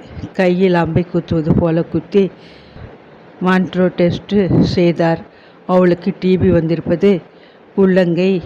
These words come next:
நெல்லிக்கனியானது. இப்போதெல்லாம் டி பிக்கு பயப்பட தேவையே இல்லை. முப்பது ஸ்ட்ரெப்டோமிசின் ஊசிகளில் பத்து நாட்களுக்கு தினமும், பின்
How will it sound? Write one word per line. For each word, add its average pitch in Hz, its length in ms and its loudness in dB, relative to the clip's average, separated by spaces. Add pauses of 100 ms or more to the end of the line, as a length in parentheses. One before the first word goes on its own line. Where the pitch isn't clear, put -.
(160)
நெல்லிக்கனியானது. 170 1080 0 (540)
இப்போதெல்லாம் 185 720 2
டி 190 180 0
பிக்கு 175 360 0 (560)
பயப்பட 185 460 2 (100)
தேவையே 170 520 2
இல்லை. 165 300 0 (480)
முப்பது 185 460 0 (260)
ஸ்ட்ரெப்டோமிசின் 180 1120 -2 (440)
ஊசிகளில் 180 680 0 (560)
பத்து 185 340 0
நாட்களுக்கு 175 640 -2
தினமும், 170 500 0 (760)
பின் 196 280 2